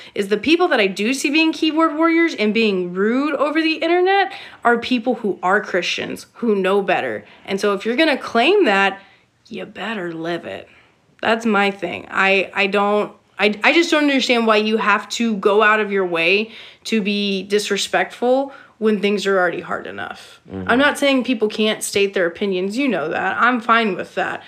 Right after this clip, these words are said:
Speaker 1: because we have many friends that have different beliefs than you or I do. But they're
Speaker 2: Right.
Speaker 1: still our friends because at the root of it,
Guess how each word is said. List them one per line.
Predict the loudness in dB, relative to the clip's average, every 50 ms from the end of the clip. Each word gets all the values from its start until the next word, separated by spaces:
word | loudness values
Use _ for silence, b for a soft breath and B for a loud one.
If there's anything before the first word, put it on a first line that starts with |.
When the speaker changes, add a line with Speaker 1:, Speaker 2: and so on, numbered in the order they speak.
| B B B
Speaker 1:
because | -2 0 0 2 2
we | 2 2
have | 2 2
many | 2 2 2 2 2 0
friends | 0 0 -2 -2 -2 -2 -2
that | -2 -2
have | -2 -2 -2
different | -2 -2 -2 -4 -2
beliefs | -2 -2 -2 -2 -2 -2 -6 -8 -10 -12 -12 -14 B B B B B B B
than | -2 0 0
you | 0 0 2 2
or | 2 2 2
I | 2 2 2 2
do. | 0 -2 -6 -8 -8 -8 -10 -12 b b b b -8 -2
But | 0 2 4
they're | 4 2
Speaker 2:
Right. | 2
Speaker 1:
still | 2 2 2 4 4
our | 4 2 0
friends | 0 2 2 2 2 2 -2 -2
because | -2 -2 -2 2 0 0 0 0 -6 -2
at | 0 0 0 0 0
the | -2
root | -2 0 2 2 2 4 2
of | 2 2 2
it, | 2 2 2 2 -2 -6